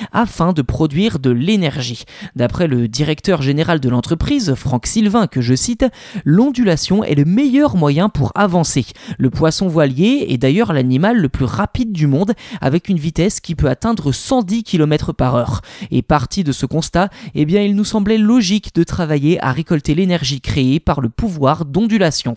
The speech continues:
Fin de citation. Rien de spectaculaire sur la forme, la membrane ondule sous la pression du fluide en mouvement et ces déformations sont ensuite transformées en électricité via un système électromécanique placé sur la surface de la membrane.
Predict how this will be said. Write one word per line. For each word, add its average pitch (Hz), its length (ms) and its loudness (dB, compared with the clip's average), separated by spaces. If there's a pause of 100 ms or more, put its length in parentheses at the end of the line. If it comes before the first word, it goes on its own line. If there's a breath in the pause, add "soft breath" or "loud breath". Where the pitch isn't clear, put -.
Fin 175 80 0
de 196 80 -2
citation. 131 480 -4 (380 loud breath)
Rien 143 180 0
de 143 60 -2
spectaculaire 156 760 -2
sur - 160 -8
la 117 100 -2
forme, 202 360 0 (280 loud breath)
la 117 120 0
membrane 147 500 0
ondule 185 600 2
sous - 180 -6
la 131 140 2
pression - 440 -2
du 131 140 -2
fluide 151 420 0
en 196 140 2
mouvement 143 460 2 (320 loud breath)
et 123 120 2
ces 135 140 -2
déformations 143 640 0
sont - 180 -4
ensuite 196 280 -2
transformées 185 680 -2
en 151 80 2
électricité 139 640 -2
via 135 220 -2
un 120 80 -2
système 208 560 -2 (100)
électromécanique 165 1160 0 (260 loud breath)
placé 151 360 0
sur 302 300 -2
la 190 140 0
surface 185 520 -2
de 196 120 2
la 220 100 2
membrane. 135 460 0